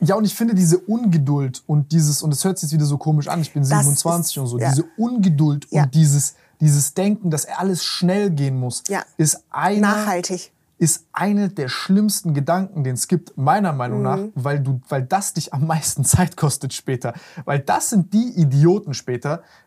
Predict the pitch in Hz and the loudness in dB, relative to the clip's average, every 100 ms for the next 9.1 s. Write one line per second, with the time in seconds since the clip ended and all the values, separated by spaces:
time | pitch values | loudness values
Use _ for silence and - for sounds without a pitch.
0 | - 147 131 156 165 151 - _ _ 196 | -2 0 2 2 2 -2 -6 _ _ 0
1 | 165 151 156 208 208 220 202 - 190 208 | 2 2 0 0 -2 -2 -2 0 0 0
2 | - 156 185 165 175 151 165 151 139 120 | -4 -2 0 0 2 2 2 2 0 -2
3 | 123 202 185 185 - _ 170 233 226 156 | 0 0 -2 -4 -8 _ 2 4 2 2
4 | 196 190 233 226 240 196 175 147 123 131 | 0 0 2 2 2 0 0 -2 -6 -8
5 | - 165 165 - 214 233 - 190 147 - | -2 0 0 0 0 0 -2 -2 -4 -6
6 | 131 180 190 196 254 - 190 - 196 262 | -6 0 0 0 -2 -6 -6 -4 -4 -4
7 | 285 294 - 220 240 - 233 233 196 214 | -6 -8 -4 -4 -4 -4 -6 -2 -2 -2
8 | - 180 175 214 220 214 196 185 160 226 | -2 -2 0 -2 2 2 2 2 2 2
9 | - | -2